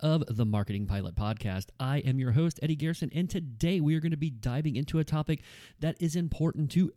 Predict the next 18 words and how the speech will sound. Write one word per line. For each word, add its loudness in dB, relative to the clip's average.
everyone 0
on 2
social 0
media 0
and 0
in 0
marketing 2
in 0
general, 2
and 4
that 0
is 2
the 0
importance 0
of 2
culturally 2
competent -2
marketing 2